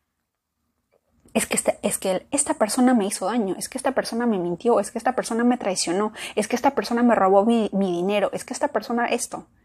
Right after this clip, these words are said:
y lo otro y etcétera. Pero nunca nos ponemos a pensar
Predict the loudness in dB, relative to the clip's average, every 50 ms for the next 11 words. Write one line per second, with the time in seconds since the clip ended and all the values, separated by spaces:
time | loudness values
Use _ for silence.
0 | _ _ -2 0 2 4 6 6 4 4 2 0 0 0 0 0 -4 -4 -4 -4
1 | -4 -4 -6 -12 -12 -14 _ _ _ _ _ _ _ _ _ _ _ _ _ _
2 | _ _ _ _ _ _ _ _ _ _ _ _ _ _ _ 2 4 4 6 6
3 | 6 6 6 6 6 6 8 8 6 6 6 6 4 4 2 2 0 -4 -4 -2
4 | -2 -2 -2 -4 -6 _ _ _ _ _ _ _ _ _ _ _ _ _ _ _
5 | _ _ _ _ _ _ _ _ _ _ _ _ _ _ -6 -4 -2 -2 -2 -2
6 | 0 2 2 4 4 4 4 4 2 0 -4 -4 -4 -6 -8 -6 -6 -6 -6 -4
7 | -2 -2 -2 -4 -6